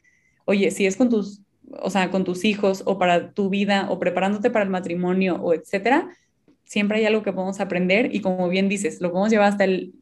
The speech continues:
tema del trabajo, hasta el tema de los amigos, etcétera. Entonces,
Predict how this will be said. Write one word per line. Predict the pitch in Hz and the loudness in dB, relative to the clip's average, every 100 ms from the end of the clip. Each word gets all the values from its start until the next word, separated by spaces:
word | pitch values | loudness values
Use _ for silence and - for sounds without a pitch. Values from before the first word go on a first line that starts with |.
| _ - | _ -2
tema | 196 202 | 2 2
del | 202 | 2
trabajo, | 196 175 175 180 190 180 | 2 2 0 0 -2 -2
hasta | 180 170 | -2 -4
el | |
tema | 185 190 | -2 0
de | 196 | 2
los | 196 190 | 0 -2
amigos, | 180 185 170 175 | -2 -2 0 -2
etcétera. | - - 190 226 302 - _ _ _ - | -4 -4 -2 0 0 -4 _ _ _ -4
Entonces, | 190 175 175 170 - | -2 -2 -2 -4 -6